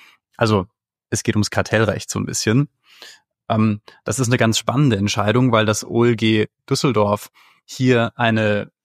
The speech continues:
relativ klare Richtschnur gibt, tatsächlich, ähm, für die Bewertung von Wettbewerbsverboten aus kartellrechtlicher Sicht. Und das, ähm, Spannende dabei ist, oder das Interessante dabei ist, dass es, ähm, für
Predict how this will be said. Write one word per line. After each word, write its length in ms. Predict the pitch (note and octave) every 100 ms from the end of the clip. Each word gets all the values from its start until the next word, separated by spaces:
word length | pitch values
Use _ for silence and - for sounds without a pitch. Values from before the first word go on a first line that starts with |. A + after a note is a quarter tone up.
| _
relativ 380 | A2+ C#3+ - B2+
klare 500 | - A2+ C3 A#2+ G#2
Richtschnur 600 | C3+ - - - A2 G2+
gibt, 380 | F#2+ C3+ - -
tatsächlich, 760 | - G2+ - A2 - B2 - -
ähm, 180 | A2+ G#2+
für 140 | - B2+
die 120 | A#2+
Bewertung 480 | G#2 G#2+ A#2+ C#3+ A#2+
von 260 | - G2+
Wettbewerbsverboten 880 | D#3 C3+ A2 - - F2+ F#2+ F#2+ - _
aus 200 | - -
kartellrechtlicher 680 | - - A#2 G#2+ - G#2 G2
Sicht. 280 | C3 - - - - - - _ _ _
Und 260 | - A2+ A2
das, 320 | B2+ - -
ähm, 400 | A#2 G#2+ G#2 G2 _
Spannende 360 | - A2+ C3+ C3+
dabei 300 | B2+ B2+ A2
ist, 220 | C3 -
oder 100 | G2+
das 140 | A2
Interessante 420 | A2+ G2+ A2 C3 A#2+
dabei 240 | A2+ A2
ist, 180 | A#2 - _ _ _ _ _ _
dass 200 | A2 A2
es, 240 | B2+ - -
ähm, 360 | A2+ A2 G#2+ - _
für 480 | - - B2 A#2 A2